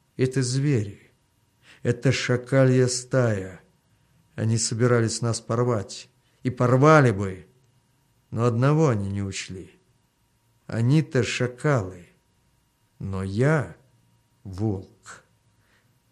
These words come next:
Есть станции, где меня знают только под этим именем. Артём стоял молча, поражённый увиденным, и, наконец, начинал понимать,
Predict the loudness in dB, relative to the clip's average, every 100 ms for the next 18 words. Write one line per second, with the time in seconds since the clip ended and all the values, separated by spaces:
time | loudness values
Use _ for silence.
0 | _ _ _ _ -6 4 4 4 -2 0
1 | 2 2 0 -4 -6 -8 -6 -2 0 2
2 | 2 0 0 2 0 0 0 0 -2 -4
3 | -2 0 0 0 -2 -4 -4 -6 -8 -14
4 | -18 _ _ _ _ _ _ _ _ _
5 | _ _ _ _ _ -4 -2 -4 2 6
6 | 6 4 -2 2 4 8 8 8 6 4
7 | 2 0 -2 -4 -2 0 0 0 2 2
8 | 2 2 2 2 0 0 -2 -2 -2 -6
9 | -12 _ _ _ _ -2 -2 2 6 6
10 | 4 0 0 0 2 4 4 2 -2 -2
11 | 2 2 4 4 4 0 -8